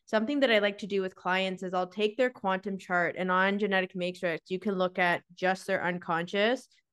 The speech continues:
and just their conscious. And so when you do that, you pull apart the planets, right? So then obviously there's less likelihoods that there's gonna be a full channel activated. And a lot of people, they either have one reflector side, either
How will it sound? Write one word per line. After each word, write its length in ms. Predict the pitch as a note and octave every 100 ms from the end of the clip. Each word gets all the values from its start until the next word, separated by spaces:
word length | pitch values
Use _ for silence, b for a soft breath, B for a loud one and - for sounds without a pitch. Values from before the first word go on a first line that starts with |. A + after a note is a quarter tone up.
| _ -
and 160 | F#3+
just 320 | F#3+ F#3+ F#3
their 140 | F#3+ F3
conscious. 680 | - E3+ E3 - G#2+ F3 - b b _
And 160 | G3+ D4+
so 160 | A#3+
when 200 | G#3+ A3+
you 100 | B3
do 220 | A3 G#3 G#3+
that, 280 | F3 -
you 100 | G3
pull 280 | F#3 - A3
apart 520 | G#3+ - G#3 F#3+ E3+ -
the 60 |
planets, 600 | F3+ - F#3+ F#3+ E3 -
right? 240 | F3 F3 F#3
So 120 | G3+
then 160 | F#3+ F#3
obviously 380 | F#3 G3 -
there's 220 | G3+ F#3 F3+
less 340 | F3 F3+ -
likelihoods 580 | F#3 F3+ F#3 F3+ E3+ E3
that 140 | F3
there's 180 | E3+ E3+
gonna 220 | F3+ F3
be 160 | F3 E3
a 60 | E3+
full 220 | - E3+
channel 380 | - F3 F3 D#3+
activated. 560 | F3 F#3+ F3 D#3 D#3 B B B
And 160 | A3 A3+
a 40 |
lot 300 | G#3+ F3+ G3+
of 100 | C#4+
people, 680 | - B3 C#4+ E3 C3 A3+ b b _
they 80 | G#3
either 300 | F#3+ G3+ A#3+
have 400 | G#3+ F#3+ F#3 F#3 -
one 280 | E3+ F3+ A3+
reflector 420 | B3+ G3 F#3+ F#3+
side, 400 | F#3 E3 E3+ F#3
either 380 | E3 F3+ -